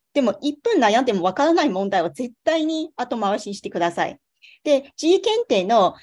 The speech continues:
えっと、受験のその環境にはですね、えっと、わからない問題、後でもう一回戻って考えたい問題には、こう、マークをつけられるとこがあるんですよ。星マーク。星マークをプチッと押い-、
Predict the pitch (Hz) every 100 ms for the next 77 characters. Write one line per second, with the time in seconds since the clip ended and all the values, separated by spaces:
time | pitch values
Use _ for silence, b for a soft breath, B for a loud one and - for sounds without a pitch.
0 | B 208 196 196 185 180 180 180 202 -
1 | 247 - 370 359 359 349 - _ _ 254
2 | 233 214 196 - - 320 320 339 311 190
3 | 151 165 185 202 214 B - 202 190 196
4 | 226 - 403 427 415 285 185 190 180 -
5 | - 214 185 208 247 - 277 285 220 220
6 | 311 330 - - 277 339 381 240 185 190
7 | 190 180 185 214 196 B B - 202 220
8 | 403 494 - 185 180 - 208 214 208 160
9 | - 208 180 - 190 180 143 - - _
10 | _ - 214 262 254 214 185 139 b _
11 | _ 247 330 370 381 - - 320 - 180
12 | 214